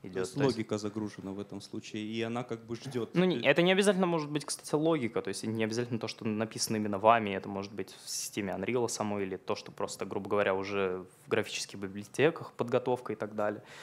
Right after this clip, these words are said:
Speaker 2: Но если это одинаково, то, вероятно, вам просто нужно этот гейм-тред оптимизировать.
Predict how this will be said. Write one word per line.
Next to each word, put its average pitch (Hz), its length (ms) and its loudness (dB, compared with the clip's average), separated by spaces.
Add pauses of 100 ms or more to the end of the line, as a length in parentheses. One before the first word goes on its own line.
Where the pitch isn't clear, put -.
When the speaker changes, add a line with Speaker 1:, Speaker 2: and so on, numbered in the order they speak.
(160)
Speaker 2:
Но 151 80 6
если 160 200 6
это 156 180 8
одинаково, 143 520 6
то, 120 180 4
вероятно, 117 560 6
вам 110 200 4
просто 110 260 -2
нужно 110 200 0
этот 107 180 -2
гейм-тред 107 440 -2
оптимизировать. 98 840 -8